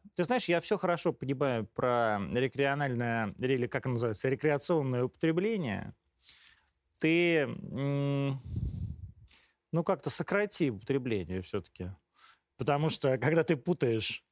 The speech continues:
а, две вещи одинаково в один день, то есть, когда ты в один день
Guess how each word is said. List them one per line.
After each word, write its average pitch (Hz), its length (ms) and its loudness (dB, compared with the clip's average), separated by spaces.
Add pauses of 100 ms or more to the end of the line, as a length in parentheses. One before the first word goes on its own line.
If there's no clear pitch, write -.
(580)
а, 127 220 2
две 143 240 4
вещи 165 320 2
одинаково 135 680 2
в 123 200 0
один 160 300 4
день, 226 340 2 (520)
то 135 80 2
есть, 131 120 0 (120)
когда 170 260 4
ты 175 200 2 (460)
в 147 140 2
один 185 480 4
день 143 480 4